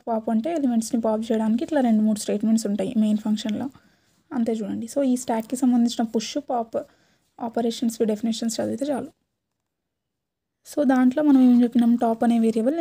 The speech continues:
into top అని డిక్లేర్ చేసినాం. ఆ తర్వాత ఇంకా ఈ ఎలిమెంట్స్ అనేవి స్టాక్ లోపల అరేస్ యూజ్ చేసి స్టోర్ చేస్తామని చెప్పుకున్నాం కదా ఇంతకుముందు. ఇంప్లిమెంటేషన్,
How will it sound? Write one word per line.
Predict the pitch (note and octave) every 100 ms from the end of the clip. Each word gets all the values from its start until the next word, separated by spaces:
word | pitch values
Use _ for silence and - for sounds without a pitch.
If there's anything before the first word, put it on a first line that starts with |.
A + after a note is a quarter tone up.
| C4+
into | A#3 A#3
top | A3+ A3
అని | G#3+ G#3
డిక్లేర్ | G#3+ G#3 G#3+
చేసినాం. | G#3 C#4 F4+ _ _ _ _ _ _ C4+
ఆ | B3+
తర్వాత | C4+ B3 G#3+ A#3 E4 - _ _ _ - C4
ఇంకా | C4 D4 D4 C#4+ C4
ఈ | B3 -
ఎలిమెంట్స్ | A#3 A#3 C#4 C#4 C#4+
అనేవి | C#4 C4+
స్టాక్ | - A#3 A3+ B3+
లోపల | B3+ B3+ B3 C#4+ D4 - A3+
అరేస్ | A#3 C4+ C4+ C#4
యూజ్ | C#4 C4+
చేసి | C4 C#4 -
స్టోర్ | C4 A#3 A#3
చేస్తామని | A3+ A#3+ A3+ G#3+
చెప్పుకున్నాం | G#3+ B3 C#4 A#3+
కదా | G#3+
ఇంతకుముందు. | G#3+ A3+ A#3 A3 G3+ _ _ -
ఇంప్లిమెంటేషన్, | A#3 A3+ C4 B3+ C4 B3+ C#4